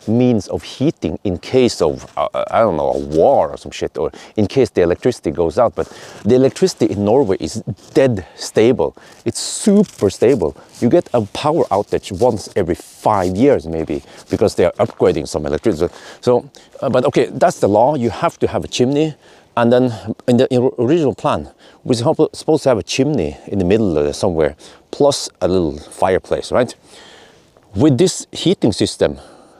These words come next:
uh, that I exp-, uh, explained now, either you drill or you take it from outside, the air to, you know, heating, um, we can then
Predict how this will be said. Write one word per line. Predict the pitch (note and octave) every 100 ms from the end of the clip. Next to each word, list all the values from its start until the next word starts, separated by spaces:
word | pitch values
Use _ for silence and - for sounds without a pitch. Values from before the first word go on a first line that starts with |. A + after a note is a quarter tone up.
| -
uh, | - F#2+ F#2+
that | F#2 F#2
I | F2+ E2+
exp-, | - - - -
uh, | F#2
explained | F2+ - - A#2
now, | D#2 D2 - _ _ -
either | C3 A2+
you | G2+
drill | F2 G#2+ B2 F3 E3 -
or | A2+
you | G2 F#2+
take | - B2 -
it | F#2+
from | - D#2+ -
outside, | E2+ - F#2+ A#2+ E2
the | -
air | G2 A2 A2 - - _
to, | - F2 D#2+ E2 -
you | F2
know, | F2
heating, | G2 A#2+ D3 B2+ - - - F#2+
um, | G2 G#2 G2 - - - -
we | B2+
can | - C#3+ G#2+
then | G3+ C#3+ D2